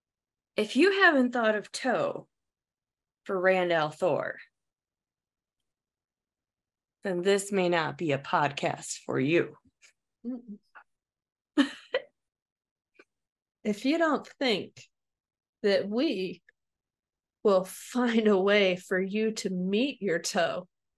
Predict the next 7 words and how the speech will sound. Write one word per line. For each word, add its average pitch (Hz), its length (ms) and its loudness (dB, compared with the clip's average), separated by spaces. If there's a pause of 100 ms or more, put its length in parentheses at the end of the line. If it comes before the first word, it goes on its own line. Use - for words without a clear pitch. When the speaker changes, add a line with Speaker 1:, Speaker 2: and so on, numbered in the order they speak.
(380)
Speaker 2:
if 226 180 -8
you 185 120 -2
skip 247 520 2
out 208 280 6
on 220 200 4
our 170 180 0
podcast, 220 1040 -2